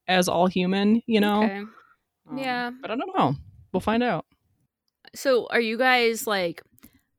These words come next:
Speaker 2: really eager for the next one? You already requested it, put it on hold, or are you like, "Eh, maybe I'll pick up the rest," or where are you at with the story?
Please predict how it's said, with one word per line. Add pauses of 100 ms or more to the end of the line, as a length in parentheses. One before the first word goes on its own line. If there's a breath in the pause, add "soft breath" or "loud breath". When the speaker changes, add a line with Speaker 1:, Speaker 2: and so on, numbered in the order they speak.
(120)
Speaker 2:
really
eager
for
the
next
one?
You
already
requested
it,
put
it
on
hold,
or
are
you
like,
"Eh,
maybe
I'll
pick
up
the
rest,"
or
where
are
you
at
with
the
story?